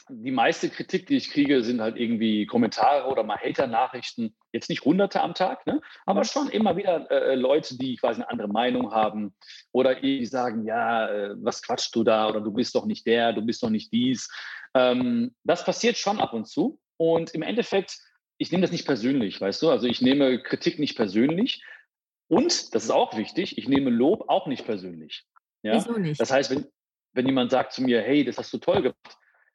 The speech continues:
Speaker 1: dann meint er nur eine, eine Aktion von mir, vielleicht ein Video oder vielleicht dieses Gespräch oder eine Bühnenshow oder ein Buch, aber er kennt mich ja nicht.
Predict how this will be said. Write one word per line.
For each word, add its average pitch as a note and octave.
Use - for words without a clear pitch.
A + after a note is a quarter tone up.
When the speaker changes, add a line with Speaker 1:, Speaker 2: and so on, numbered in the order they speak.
Speaker 1:
dann A#2
meint D3+
er D3+
nur D3
eine, D3+
eine C3+
Aktion G3
von A2
mir, F#2
vielleicht G#2
ein G#2
Video B2+
oder G#2+
vielleicht G2+
dieses G#2
Gespräch C3+
oder A2+
eine G2+
Bühnenshow D3
oder G#2
ein G2+
Buch, G3
aber A2+
er A2
kennt F3
mich -
ja F#2+
nicht. E2+